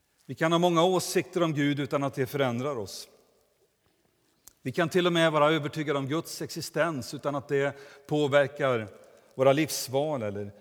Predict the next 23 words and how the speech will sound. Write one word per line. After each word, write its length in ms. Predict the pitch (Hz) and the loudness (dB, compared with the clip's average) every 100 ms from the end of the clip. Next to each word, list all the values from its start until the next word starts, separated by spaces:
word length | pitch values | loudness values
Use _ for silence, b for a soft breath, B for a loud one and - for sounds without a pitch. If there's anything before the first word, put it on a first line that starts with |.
| - | -16
frigör 540 | - 156 151 123 143 | -2 0 0 0 0
någon 160 | 147 123 | 0 -4
slags 420 | - 127 - - | -4 -4 -4 -10
förvandlande 680 | - 131 139 135 135 131 123 | -4 0 0 0 -2 -4 -6
kraft 520 | - 139 113 - - | -6 -6 -6 -10 -10
i 20 | |
våra 200 | 151 131 | -8 -8
liv. 340 | 117 104 92 92 B B B | -8 -8 -10 -18 B B B
Men 140 | 147 135 | -4 -2
att 160 | - | -2
ta 120 | 147 | -4
emot 400 | 127 135 165 151 | -4 -2 -6 -8
Guds 280 | - 123 - | -10 -10 -8
rike, 480 | 147 127 - - 127 B - | -8 -10 -12 -12 -12 B -16
det 300 | 113 160 196 | -4 -2 -2
är 80 | 170 | -4
någonting 360 | 117 - 101 | -10 -12 -12
mer. 360 | 120 127 98 110 _ _ _ _ _ _ _ _ _ _ _ _ _ _ _ _ _ _ _ _ _ _ - | -12 -14 -18 -20 _ _ _ _ _ _ _ _ _ _ _ _ _ _ _ _ _ _ _ _ _ _ -2
Luther 360 | 165 - 175 | -2 -2 -8
sa, 360 | - 151 107 90 - _ b b b b b _ _ _ _ | -8 -6 -8 -10 -20 _ b b b b b _ _ _ _
"Guds 420 | 127 180 - - | 2 2 2 -2
rike 360 | 156 143 - 143 | -2 -2 -6 -10
kommer 540 | - 139 127 104 101 | -2 -2 -2 -8 -10